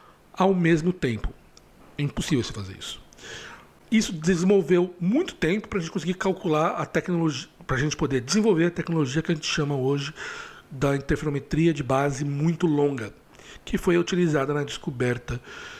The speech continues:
desse, do, do, da, que foi feita na, na fotografia do M oitenta e sete. Em vez de você ter um conjunto de telescópios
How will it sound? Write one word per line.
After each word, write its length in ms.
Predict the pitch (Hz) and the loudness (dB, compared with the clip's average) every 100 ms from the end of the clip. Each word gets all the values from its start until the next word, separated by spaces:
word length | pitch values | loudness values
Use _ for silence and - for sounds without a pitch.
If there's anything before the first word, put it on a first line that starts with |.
| - | -8
desse, 800 | 127 123 117 - 131 120 117 143 - - | 0 2 2 -2 -2 -2 -2 -6 -14 -8
do, 160 | 131 135 | -4 -2
do, 280 | 131 127 - - - | 0 -2 -4 -18 -16
da, 200 | 135 135 | -4 -4
que 220 | - 131 | -2 -2
foi 120 | - | -2
feita 280 | 123 131 120 | 0 0 0
na, 120 | 139 | -2
na 100 | 131 | -2
fotografia 460 | 131 - 135 - 131 | -2 0 0 0 0
do 100 | 131 | 0
M 100 | 127 | -2
oitenta 280 | 127 123 135 | -2 -4 -6
e 40 | |
sete. 400 | 123 104 92 - - | -4 -6 -4 -8 0
Em 80 | 208 | 2
vez 260 | 196 349 | 4 4
de 40 | 302 | 2
você 260 | 269 - | 2 2
ter 200 | 226 - | 2 4
um 100 | 175 | 2
conjunto 400 | 175 180 160 240 | 2 2 2 0
de 80 | - | -2
telescópios 880 | 185 160 - - 160 147 135 113 - | -2 -2 -2 0 2 2 -2 -8 -10